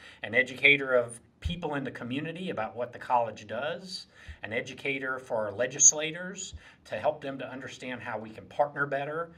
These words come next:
to meet our local community's needs, and an educator for administration about how we shape the college and create the conditions for our students and our communities to be successful.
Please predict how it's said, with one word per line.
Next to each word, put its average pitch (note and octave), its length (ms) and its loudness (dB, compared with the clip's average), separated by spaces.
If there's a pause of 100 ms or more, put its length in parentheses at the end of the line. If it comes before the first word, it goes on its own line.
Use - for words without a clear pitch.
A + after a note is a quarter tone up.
(140)
to B2 120 -12
meet A#2+ 220 -2
our G#2+ 280 8
local C3 320 2
community's B2 640 -6
needs, E3 640 -10 (380)
and A#2 120 -4
an A2+ 140 12
educator C#3 540 12
for A#2 380 6
administration A2+ 1000 -4 (560)
about A#2 340 12
how C#3 240 10
we A#2 320 -6 (140)
shape - 460 4
the C3+ 80 -8
college A#2 460 12
and G#2+ 140 -12
create B2 300 -6
the A#2+ 60 -16
conditions A2 800 -8 (300)
for A#2 120 4
our - 120 4
students B2+ 560 4
and A2 100 -6
our G2 60 -4
communities G#2 680 -10
to F#2+ 80 -20
be F#2 140 -14
successful. - 680 -8